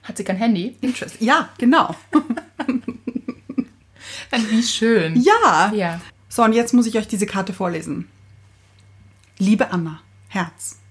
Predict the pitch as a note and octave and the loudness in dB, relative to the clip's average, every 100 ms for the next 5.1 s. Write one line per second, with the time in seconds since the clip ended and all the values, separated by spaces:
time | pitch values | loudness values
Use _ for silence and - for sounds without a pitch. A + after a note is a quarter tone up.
0 | _ _ - - - G#3+ A#3 B3+ C4+ C4+ | _ _ -20 -18 -10 -4 2 4 4 2
1 | B3+ A3+ G#3+ G#3 F#3+ F#3 F3+ F#3 A3 - | 0 -2 -4 -4 -4 -2 0 0 -2 0
2 | A3 G#3+ G#3+ A#3+ A#3+ G#3+ - F3 G3 A#3+ | 0 0 -2 2 4 4 0 -2 -2 -4
3 | - G3 G#3+ A3+ A#3 G#3+ G3 A3 B3 G#3+ | -4 0 2 2 0 0 0 4 4 4
4 | G3 A3+ G#3+ G#3 - G#3 F#3+ - E3 D3+ | 0 -2 -4 -4 -4 -2 -2 -4 -12 -10
5 | D#3+ | -12